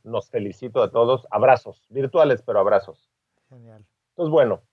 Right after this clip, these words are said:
Speaker 1: ese es un tema súper importante de la cuarentena porque sí se antoja prender la tele y, eh, ponerte a comer lo que sea todo el tiempo.
Speaker 2: Frituras.
Speaker 1: Lo que sea.
Speaker 2: Sí.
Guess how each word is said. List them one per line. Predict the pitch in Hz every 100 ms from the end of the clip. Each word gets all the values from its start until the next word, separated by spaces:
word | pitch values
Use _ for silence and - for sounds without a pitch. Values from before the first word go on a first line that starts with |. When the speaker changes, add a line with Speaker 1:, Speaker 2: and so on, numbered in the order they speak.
| _
Speaker 1:
ese | - 175
es | 190
un | 170
tema | 165 156
súper | - 226 185 160
importante | 127 123 135 131 139
de |
la | 120
cuarentena | 113 107 104 123 123
porque | 110 110
sí | _ 170 165
se | -
antoja | 156 143 - 156 - 123 -
prender | 117 104 110 127 123
la | 131 123
tele | 143 123 107 120 -
y, | 104 101 101 98
eh, | 98
ponerte | - 110 120 127
a | 123
comer | 117 120 117
lo | 131 127
que | 139
sea | - 143 143 _ -
todo | 127
el | 113
tiempo. | - 82 - _ _
Speaker 2:
Frituras. | - 135 147 120 101 _ _
Speaker 1:
Lo | 190 180
que | 175
sea. | 160 147 - _ _
Speaker 2:
Sí. | _